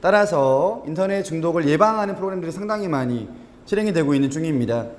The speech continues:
그런데 저희도 독서를 바탕으로 해서 그런 프로그램들을 실행한 적이 있는데요. 오늘은 그 예를 같이 만나보도록 하겠습니다.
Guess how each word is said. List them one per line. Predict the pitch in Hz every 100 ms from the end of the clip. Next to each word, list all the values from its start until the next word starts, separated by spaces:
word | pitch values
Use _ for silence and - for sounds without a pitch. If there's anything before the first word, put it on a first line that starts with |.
| -
그런데 | 151 165 175
저희도 | 151 165 185 151 131 143 208 - -
독서를 | - 156 233 220
바탕으로 | 208 190 185 170
해서 | 160 170
그런 | 165 160
프로그램들을 | 175 202 185 180
실행한 | 185 240 233
적이 | 196 190 156
있는데요. | 127 120 123 170 196 - - -
오늘은 | 139 170 190 196
그 | 185 180 151
예를 | 143 165 175
같이 | 139 - 180
만나보도록 | 143 135 127 131 131
하겠습니다. | 156 170 - 120 98 92